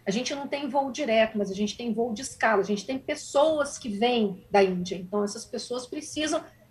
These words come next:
é, apresentar o teste, fazer o teste no aeroporto, ser colocado em quarentena. Então, tudo isso que acontece com, se os brasileiros saírem daqui hoje pra outros locais, né? Então,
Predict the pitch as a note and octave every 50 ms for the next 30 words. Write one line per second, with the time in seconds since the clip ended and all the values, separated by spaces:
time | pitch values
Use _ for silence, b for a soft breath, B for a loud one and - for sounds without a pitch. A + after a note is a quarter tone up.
0 | _ - A3 A3 A3 - B3 A#3+ A3+ B3+ A#3+ A3 - G#3 G#3+ A3 - - A#3+ A3+
1 | G#3 G3 G3+ - - - G3 - _ - - - - B3 B3 B3+ G3 - B3+ B3+
2 | B3 B3 - A#3+ G#3+ A3 - - A3+ G#3+ G#3 G#3 G#3+ G#3+ G#3+ - A#3 A3+ A3 A3
3 | A3 - - G#3 G3+ - _ _ - - - D4+ D4 D4+ C#4+ B3+ C4+ C4 - A3+
4 | G#3+ G#3 A3+ G#3+ - A#3 A3+ A#3+ B3+ B3+ - A#3+ A#3 A#3+ A#3+ A3 G#3+ G#3+ G#3+ G#3+
5 | G#3 G#3+ A3 G#3+ - C#4 D#4 D#4 - F#4+ G4+ G#4 F#4+ F#4+ G#4 G#4 - - - -
6 | - A#4+ A#4+ - - C5 A4+ - - C4 D#4+ G#4 - G#4 G4+ - A4 G#4+ A4 A#4
7 | A#4 A#4 - G4 E4+ E4+ G4 G4 G4+ F4 F#4 F#4 F#4 F#4+ G4+ - - E4+ F4 F#4
8 | F4+ F#4 F#4 F4 F4+ F4+ - F#4+ F4 D#4+ D4+ D#4+ D4 D4+ - - F4+ E4+ E4 E4
9 | D#4+ D#4+ E4 F#4+ F4+ E4+ - - F4 - - G#3+ F#3 D#3+ - - - A3 B3+ D4
10 | D4 C4+ B3+ - D4+ E4+ F#4+ G4+ G4